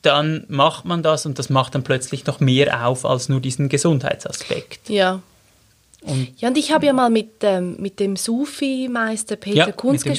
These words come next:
Speaker 1: dem, ja.
Speaker 2: gesprochen und ich, ich bin dann immer so ein bisschen die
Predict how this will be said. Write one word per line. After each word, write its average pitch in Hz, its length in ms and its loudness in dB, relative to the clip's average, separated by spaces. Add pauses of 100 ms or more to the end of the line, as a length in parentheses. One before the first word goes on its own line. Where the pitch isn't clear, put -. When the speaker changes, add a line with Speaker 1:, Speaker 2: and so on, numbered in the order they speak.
Speaker 1:
dem, - 60 2
ja. - 80 4
Speaker 2:
gesprochen 330 260 -2 (460)
und 214 260 -2 (520)
ich, 233 300 -4
ich 262 200 -4
bin 311 180 2
dann 262 160 4
immer 269 240 4
so 262 100 0
ein 233 120 2
bisschen 208 360 -2
die 175 340 -4